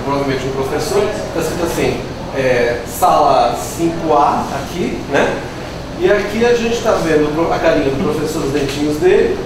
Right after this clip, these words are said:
e todos os leões lá enjaulados dentro da sala, né? <laughs> A-, além dessa outra imagem maior aqui. Então eu pergunto pra vocês, é, uma das, das questões que circulam no mundo,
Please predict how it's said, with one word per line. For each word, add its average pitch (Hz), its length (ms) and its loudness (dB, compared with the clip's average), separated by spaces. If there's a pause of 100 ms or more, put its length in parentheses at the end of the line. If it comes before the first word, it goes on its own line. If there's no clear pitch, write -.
(120)
e 170 140 -4
todos 226 340 4
os 262 200 -2
leões 208 420 4
lá 214 140 4
enjaulados 175 680 2
dentro 196 180 0
da 220 100 2
sala, - 400 2 (260)
né? 170 180 0 (840)
<laughs> - 880 -8
A-, 151 300 0
além 165 280 4
dessa 202 240 4
outra 196 280 2
imagem 180 400 2
maior 160 480 4
aqui. - 260 -4 (1800)
Então 285 120 2
eu 285 60 4
pergunto 269 260 0
pra 233 120 2
vocês, - 580 -2 (1160)
é, 151 360 -2
uma 269 100 0
das, - 720 -4
das 151 200 -2
questões 147 580 -2
que - 280 -8
circulam 127 440 -6
no - 160 -6
mundo, - 420 2